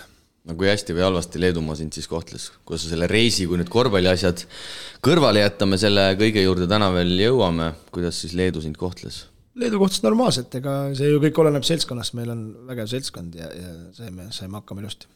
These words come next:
Speaker 1: Ja neljapäevast pühapäevani siis, on mul õigus?
Speaker 2: Neljapäevast pühapäeva hommikuni ja pühapäeva hommikul jõudsime koju, et seal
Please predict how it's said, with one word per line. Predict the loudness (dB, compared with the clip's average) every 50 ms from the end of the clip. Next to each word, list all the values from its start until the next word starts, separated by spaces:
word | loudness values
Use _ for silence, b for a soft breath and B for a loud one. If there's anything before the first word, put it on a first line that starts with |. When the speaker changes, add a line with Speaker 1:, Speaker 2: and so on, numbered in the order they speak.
| _ _ _ _ _ _ _ _ _ _ _ _ _ _ _ -10
Speaker 1:
Ja | -6 -2
neljapäevast | 0 2 2 2 2 0 -4 -6 -2
pühapäevani | -2 -2 -2 -2 -6 -10 -10 -10
siis, | -12 -14 -18 -20 _ _ _ _ _ _ _ _ -12
on | -8 -6
mul | -4 -4
õigus? | -4 -6 -8 -12 -18 -18 -12
Speaker 2:
Neljapäevast | -8 -6 -4 -4 -6 -6 -8 -8 -8 -6 -4 -6 -6 -6 _ -14
pühapäeva | -12 -10 -10 -10 -10 -12 _ -12 -12 -10 -10 -10 -10
hommikuni | -10 -10 -12 -12 -12 -14 -12 -10 -10
ja | -6 -2
pühapäeva | 0 0 0 0 -2
hommikul | -4 -4 -4 -6 -6
jõudsime | -6 -6 -6 -4 -2
koju, | -2 -2 -2 -4
et | -6 -10 -12 -12
seal | -12 -12 -12 -12